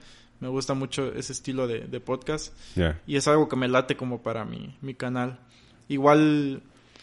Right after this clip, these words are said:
Speaker 1: hace
Speaker 2: Sí, el,
Speaker 1: poquito
Speaker 2: el, el tema del podcast, perdón que te interrumpa, el
Speaker 1: Sí,
Speaker 2: tema del
Speaker 1: dime.
Speaker 2: podcast es totalmente nuevo en México. Yo platicando
Speaker 1: Sí.
Speaker 2: con mi productor, con Wisto, o sea,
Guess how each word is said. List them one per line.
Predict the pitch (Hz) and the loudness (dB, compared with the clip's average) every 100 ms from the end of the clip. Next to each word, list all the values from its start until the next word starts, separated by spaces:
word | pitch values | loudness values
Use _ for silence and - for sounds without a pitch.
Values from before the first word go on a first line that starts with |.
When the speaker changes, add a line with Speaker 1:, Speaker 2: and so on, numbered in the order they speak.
| - - - | -20 -12 0
Speaker 1:
hace | 143 | 6
Speaker 2:
Sí, | 135 | 8
el, | 120 | 8
Speaker 1:
poquito | - 113 151 | 8 8 8
Speaker 2:
el, | 110 | 6
el | 107 90 | 4 6
tema | 113 151 | 8 8
del | 127 | 6
podcast, | - - 131 | 6 4 2
perdón | 110 113 | 4 4
que | 127 | 4
te | 123 | 4
interrumpa, | 98 110 | 4 6
el | 117 | 8
Speaker 1:
Sí, | |
Speaker 2:
tema | 165 120 | 8 8
del | |
Speaker 1:
dime. | 113 117 | 6 4
Speaker 2:
podcast | - 120 | 4 2
es | 123 | 0
totalmente | - 110 107 107 107 - | -2 -2 4 4 4 4
nuevo | 104 92 101 | 4 4 4
en | 101 | 4
México. | 85 101 - 82 | 0 -4 -4 -4
Yo | 80 85 | -2 0
platicando | - 104 156 98 107 | 2 6 8 8 4
Speaker 1:
Sí. | |
Speaker 2:
con | - 92 87 | 4 2 4
mi | 90 | 0
productor, | - 82 73 - 87 | 0 2 2 2 2
con | - 87 | 2 2
Wisto, | 87 - 117 - - - - - - | 2 2 -2 -2 -20 -20 -20 -20 -4
o | |
sea, | - 87 | 2 2